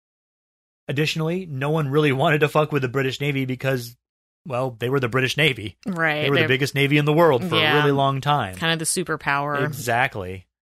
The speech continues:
Speaker 1: Best military technology on the water for, man.
Speaker 2: Yeah, had the best ships,
Speaker 1: Yep.
Speaker 2: biggest ships.
Speaker 1: Yep, they were, they were good.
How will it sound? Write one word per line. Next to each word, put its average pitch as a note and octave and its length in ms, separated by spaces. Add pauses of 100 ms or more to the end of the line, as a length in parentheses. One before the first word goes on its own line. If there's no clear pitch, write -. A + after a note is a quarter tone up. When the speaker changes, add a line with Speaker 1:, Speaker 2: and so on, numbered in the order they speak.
Speaker 1:
Best B2+ 220 (160)
military C3 560
technology B2+ 580
on B2 140
the G#2 160 (240)
water B2 400
for, F#2+ 160 (480)
man. A2 280 (220)
Speaker 2:
Yeah, E3 280 (100)
had D#3 180
the D3 80 (220)
best F3 300
ships, - 640 (320)
Speaker 1:
Yep. D#3 140
Speaker 2:
biggest F3 180
ships. - 480
Speaker 1:
Yep, C#3 240 (160)
they C3+ 80
were, C3+ 180
they A#2+ 160
were C#3+ 80
good. B2 300